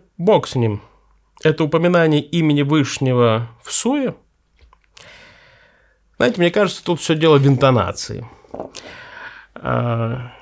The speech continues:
если ты слово «бог» упоминаешь как эвфемизм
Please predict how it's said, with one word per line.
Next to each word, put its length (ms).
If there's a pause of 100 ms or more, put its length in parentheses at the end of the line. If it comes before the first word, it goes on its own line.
(140)
если 840 (1500)
ты 680 (800)
слово 320
«бог» 500
упоминаешь 800
как 280
эвфемизм 720